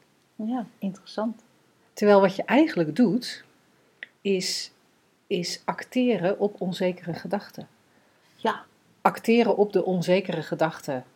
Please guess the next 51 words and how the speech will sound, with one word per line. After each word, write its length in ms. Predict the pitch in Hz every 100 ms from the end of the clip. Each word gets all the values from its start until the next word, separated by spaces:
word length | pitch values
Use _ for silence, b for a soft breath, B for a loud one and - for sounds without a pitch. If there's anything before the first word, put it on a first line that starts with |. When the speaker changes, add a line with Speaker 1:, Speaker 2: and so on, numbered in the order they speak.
| _ _ _ -
Speaker 2:
dat 440 | 160 160 - -
het 280 | - 180 170
eten 320 | 160 170 208
wel 140 | 208 208
op 120 | 208
tijd 380 | 202 202 - - _
klaar 260 | - 196 196
moet 160 | 202 -
zijn. 260 | 196 247 - - - -
Speaker 1:
Ja, 360 | 180 - 196
ik 140 | 190 -
vroeg 300 | - - 214
altijd 360 | 160 175 170 -
echt, 260 | - - 170
maar 120 | 160
echt, 340 | 165 - - -
ik, 200 | 156 - _ - _ _ _ _ - - _ - -
kindermishandeling 720 | 233 254 147 139 139 135 135
was 160 | 131 117
het. 100 | -
Maar 120 | 156
om 100 | 156
zes 280 | 208 240 220
uur 120 | 185
moesten 300 | 196 - 175
ze 80 | 175 170
Speaker 2:
<laughs> 40 |
Speaker 1:
gewoon 180 | 180 165
aan 100 | 156
tafel 340 | 202 294 180
zitten 380 | 175 160 165 139
bij 220 | 165 165 -
mij. 220 | 208 -
<laughs> 1500 | - 302 - 440 - 427 - 392 - - - - 466 466 -
Dat 140 | 349
was 140 | 302 262
echt, 180 | 254
wie 140 | 262 269
er 100 | 247
ook 120 | 226
wel 160 | 247 233
of 120 | 240
niet 180 | 254 233
was, 340 | 240 349 -
gewoon 380 | 226 226 226 226
zes 300 | 214 262 277
uur 120 | 269
was 120 | 247 247
eten, 340 | 190 170 185
hè? 40 |
Speaker 2:
Ja, 60 | 254